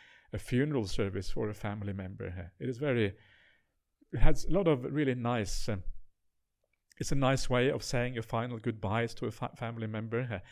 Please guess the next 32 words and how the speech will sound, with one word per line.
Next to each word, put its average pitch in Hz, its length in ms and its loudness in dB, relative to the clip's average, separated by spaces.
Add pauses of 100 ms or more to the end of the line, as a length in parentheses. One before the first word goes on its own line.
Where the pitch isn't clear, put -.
(200)
it's - 140 -2
a 117 40 6
nice 110 320 0
way 110 160 0
of 107 160 -6
kind 104 240 -8
of 95 140 -8
wishing 120 340 2
them 113 160 -6
well 107 280 0
on, 110 340 -4
onto 110 220 -10
the 104 100 -6
future 117 380 -6
journey. 104 460 -6
Uh, 98 100 -6 (360)
and 165 100 -8
it's 175 140 -6
a 185 60 0
great 160 260 0
privilege 143 480 0
to 139 100 -6
be 127 140 -2
a 110 60 0
Buddhist 117 340 -4
monk 101 320 -4
in 110 60 -8
those 107 180 -6
kind 113 200 -6
of 98 60 -8
circumstances. 101 920 -6
Uh, - 60 -6